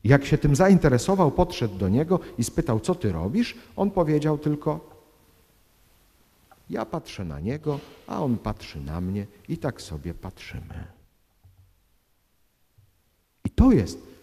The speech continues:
najprostsza i najwznioślejsza modlitwa.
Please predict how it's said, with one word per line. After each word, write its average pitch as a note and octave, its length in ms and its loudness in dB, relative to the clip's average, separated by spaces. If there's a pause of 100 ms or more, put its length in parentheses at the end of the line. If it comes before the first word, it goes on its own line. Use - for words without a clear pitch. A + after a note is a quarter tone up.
(300)
najprostsza F#3+ 1040 6 (340)
i D#3+ 60 2
najwznioślejsza F3 1120 2
modlitwa. A2+ 800 2